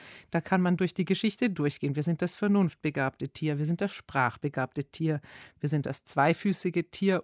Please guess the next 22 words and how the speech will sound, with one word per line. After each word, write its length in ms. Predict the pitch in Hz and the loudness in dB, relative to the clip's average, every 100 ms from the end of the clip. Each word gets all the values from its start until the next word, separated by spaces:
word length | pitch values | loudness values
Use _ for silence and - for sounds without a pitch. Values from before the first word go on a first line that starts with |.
| - | 2
ohne 340 | 247 214 160 | 4 6 4
Federn. 540 | - - 143 156 165 151 | 2 0 0 0 -2 -2
Das 180 | 139 | -4
ist 140 | 139 - | -6 -4
so 80 | 139 | -6
eine 80 | |
Platon-Definition, 1400 | - 143 139 - 165 170 165 175 - 160 160 - 156 156 | -4 0 0 2 0 0 0 -2 -2 -2 -2 -2 -2 -2
über 200 | - 160 | -2 -2
die 100 | 160 | 0
man 140 | 165 156 | 0 0
sich 120 | 165 | 0
auch 120 | 147 | 2
lustig 340 | 185 220 208 202 | 2 2 2 4
machen 280 | 196 196 | 4 4
kann. 320 | - 180 175 - - - | 4 4 4 2 -8 -2
Wir 100 | 156 | 2
sind 80 | 151 | 2
das 140 | 143 | 2
Tier, 140 | - 156 | 2 2
das 140 | - | 2
versprechen 720 | 117 - - 139 180 208 185 | -4 -6 -6 -6 -2 0 0
kann. 380 | - 175 190 | 0 -2 0